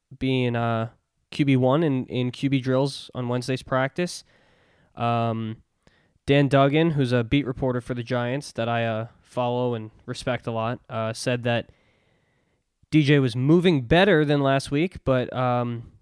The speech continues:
quote, "still a slight hitch in his gait after he throws." So basically, Daniel Jones being banged up is good for nobody, um, but I think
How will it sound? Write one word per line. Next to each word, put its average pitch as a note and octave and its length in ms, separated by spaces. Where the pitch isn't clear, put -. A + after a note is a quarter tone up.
quote, C#3 280
"still E3+ 320
a D3+ 60
slight E3+ 460
hitch - 400
in D3 160
his C3+ 180
gait C#3+ 380
after C3 320
he C3 160
throws." - 960
So A2+ 580
basically, D#3 800
Daniel F3 280
Jones D3+ 260
being C3 200
banged B2 300
up A#2 160
is A2+ 100
good A#2 180
for A#2 120
nobody, A#2+ 600
um, A2+ 300
but A#2+ 160
I A#2+ 120
think C3 340